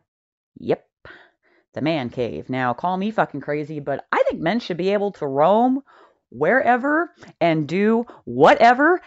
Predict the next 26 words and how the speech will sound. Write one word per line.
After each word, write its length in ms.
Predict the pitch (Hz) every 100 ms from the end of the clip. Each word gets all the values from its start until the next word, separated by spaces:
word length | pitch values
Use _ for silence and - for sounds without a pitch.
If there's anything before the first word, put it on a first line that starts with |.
| -
they 160 | 196 214
want 340 | 185 254 320 - _ _ _
within 280 | 466 466 359
the 100 | 285
entire 400 | 254 220 208 196
house. 460 | 175 165 180 - - _ _ _ _ _ _
Now, 260 | 214 214 196
I'm 120 | 202
not 160 | 220 -
saying 220 | 208 190
I'm 100 | 165
against 360 | 151 240 330 -
man 220 | 147 135
caves. 380 | 139 139 175 -
I 180 | 147
am 200 | 156 135
completely 440 | 127 143 202 - 147
for 300 | - 202 233
them, 280 | 123 131 165
and 280 | 131 131 127
for 120 | 147
you 180 | 151 185
men 200 | 190 196
that 100 | 147
have 240 | 165 185
them, 280 | 214 226